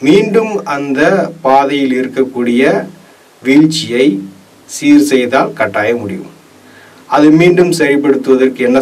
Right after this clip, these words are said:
சாப்பிடலாம் அப்படின்னு நீங்க கேட்டீங்கன்னா, நாலு வெண்டைக்காய், நாலு கோவக்காய், இதை காலை,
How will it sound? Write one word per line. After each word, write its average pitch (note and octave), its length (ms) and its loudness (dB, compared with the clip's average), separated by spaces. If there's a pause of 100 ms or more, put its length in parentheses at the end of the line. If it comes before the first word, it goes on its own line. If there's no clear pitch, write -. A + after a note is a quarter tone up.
சாப்பிடலாம் A2 460 -4
அப்படின்னு A#2+ 240 -10
நீங்க B2 160 -8
கேட்டீங்கன்னா, G#2+ 420 -8 (1300)
நாலு F3+ 420 4 (100)
வெண்டைக்காய், C3 680 0 (640)
நாலு F3 320 4 (140)
கோவக்காய், G#2 560 -10 (840)
இதை C3 180 2 (640)
காலை, B2 320 2